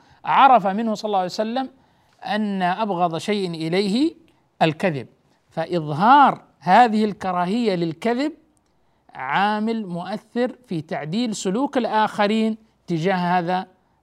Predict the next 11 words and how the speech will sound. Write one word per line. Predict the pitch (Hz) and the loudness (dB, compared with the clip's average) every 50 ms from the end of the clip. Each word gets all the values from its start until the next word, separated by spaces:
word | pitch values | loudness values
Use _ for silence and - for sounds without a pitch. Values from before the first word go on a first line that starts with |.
| _ | _
آه، | - 151 143 143 143 - | -8 -6 -4 -4 -6 -6
السلوك | - - - - 170 160 196 214 - | -8 -10 -8 -6 -4 -2 -2 -2 -2
السيء | 175 147 - - 147 120 107 95 - _ _ _ _ _ _ _ _ _ _ _ _ - | -4 -8 -8 -8 -10 -10 -10 -14 -16 _ _ _ _ _ _ _ _ _ _ _ _ -14
وهذا | - 131 165 170 165 | -8 -6 -6 -4 -6
الخلق | 151 139 - 185 202 226 220 - _ _ _ _ _ _ - | -6 -6 -4 -2 -2 -2 -4 -6 _ _ _ _ _ _ -12
السيء. | 156 - - - 175 156 131 113 98 _ _ _ _ _ _ _ _ _ _ _ _ _ _ _ _ _ - | -10 -10 -6 -6 -6 -6 -6 -10 -14 _ _ _ _ _ _ _ _ _ _ _ _ _ _ _ _ _ -6
إظهار | 160 147 156 143 160 202 226 214 180 143 - - _ _ _ _ _ _ _ _ - | -6 -4 -2 2 4 6 6 6 4 2 0 -10 _ _ _ _ _ _ _ _ -4
البغض | 170 165 160 147 147 202 208 190 165 143 127 - _ _ _ _ _ _ _ _ - | -2 -2 0 2 2 4 4 4 2 0 -2 -6 _ _ _ _ _ _ _ _ -10
والكره | - 160 151 165 151 - - 220 226 220 190 131 - - _ _ _ _ _ _ _ _ _ _ _ _ _ _ _ _ _ _ _ _ _ _ _ _ _ _ - | -4 -4 -2 -2 -2 0 4 6 8 8 6 4 -2 -10 _ _ _ _ _ _ _ _ _ _ _ _ _ _ _ _ _ _ _ _ _ _ _ _ _ _ -10
للأخلاق | 165 147 160 156 156 151 - 196 214 254 247 254 | -8 -6 -6 -6 -6 -4 2 4 6 6 6 4
السيئة | 269 - - - - 202 170 143 131 - - | 0 -2 -2 -2 -2 -2 -2 -4 -8 -10 -14